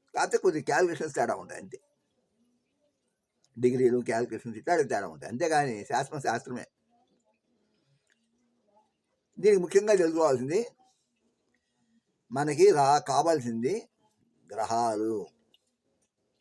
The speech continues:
గ్రహాలు అంటే నవగ్రహాలు మనం మే-, మెయిన్ తెలుసుకున్నది. ఇవి నేను ప్రస్తుతం తెలుగు పదాలే వాడతా. ఆ,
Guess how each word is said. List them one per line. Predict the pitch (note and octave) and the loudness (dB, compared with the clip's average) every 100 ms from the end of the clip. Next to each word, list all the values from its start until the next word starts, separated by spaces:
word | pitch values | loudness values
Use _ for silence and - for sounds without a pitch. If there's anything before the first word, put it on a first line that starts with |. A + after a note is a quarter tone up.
| _ _ _ _ _ _ _ A#2 | _ _ _ _ _ _ _ -2
గ్రహాలు | B2+ F3+ G#3 G#3 | 2 6 6 6
అంటే | E3 C#3 D#3 | 2 4 4
నవగ్రహాలు | C3 C#3+ D3+ C#3 C3 B2 E3 | 4 0 2 2 2 0 -2
మనం | C3 B2 A2 | -6 -8 -6
మే-, | G#2 - - | -8 -10 -14
మెయిన్ | G#2+ A#2 C3+ | -8 -6 -4
తెలుసుకున్నది. | G#2+ G2 E2 D2+ - _ _ _ _ _ _ _ _ _ _ _ _ _ | -4 -6 -12 -14 -18 _ _ _ _ _ _ _ _ _ _ _ _ _
ఇవి | F3+ G3 D3 A2+ C3 - _ _ _ _ _ _ _ _ _ _ _ _ _ | 2 4 4 4 -2 -10 _ _ _ _ _ _ _ _ _ _ _ _ _
నేను | D3+ D#3 | -6 -2
ప్రస్తుతం | C#3 C3+ F3 | -2 0 -2
తెలుగు | D3 C#3 D#3 | -2 -2 0
పదాలే | D#3+ D#3+ D#3 | 2 2 2
వాడతా. | C3 A#2+ - - _ _ _ _ _ _ _ _ _ _ _ _ _ _ _ _ _ _ _ _ _ _ _ _ _ | 2 0 -8 -14 _ _ _ _ _ _ _ _ _ _ _ _ _ _ _ _ _ _ _ _ _ _ _ _ _
ఆ, | - | -8